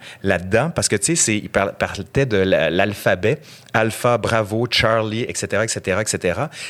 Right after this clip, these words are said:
Puis c'était des scénettes pour chaque ouverture de lettre. Puis à un moment donné, c'est golf. Puis t'as des gars, qui jouent, deux gars qui jouent au golf. Puis un, un, à un moment donné, il s'accroche. Puis l'autre,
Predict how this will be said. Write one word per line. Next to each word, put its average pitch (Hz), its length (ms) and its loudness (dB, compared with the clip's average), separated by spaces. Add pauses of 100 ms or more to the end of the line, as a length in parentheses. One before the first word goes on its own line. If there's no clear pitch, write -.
(100)
Puis 110 280 -2
c'était - 180 2
des 110 140 2
scénettes 117 720 0
pour - 180 -4
chaque - 580 0
ouverture 110 640 0
de 98 120 2
lettre. 90 440 0 (960)
Puis - 100 2
à 104 40 4
un - 20 2
moment 107 220 4
donné, 113 180 4
c'est 104 160 4
golf. 117 480 0 (300)
Puis - 140 -16
t'as 87 60 -2
des 95 120 2
gars, 113 260 4
qui 120 140 2
jouent, 101 220 0 (180)
deux 110 180 2
gars 139 140 2
qui - 120 -6
jouent 107 120 2
au 98 60 2
golf. 135 420 0 (120)
Puis - 120 -2
un, 98 100 4 (100)
un, 156 140 2
à 110 380 0
un 123 40 2
moment 95 200 2
donné, 139 180 2 (220)
il 107 80 0
s'accroche. 147 680 0
Puis - 160 0
l'autre, 143 300 4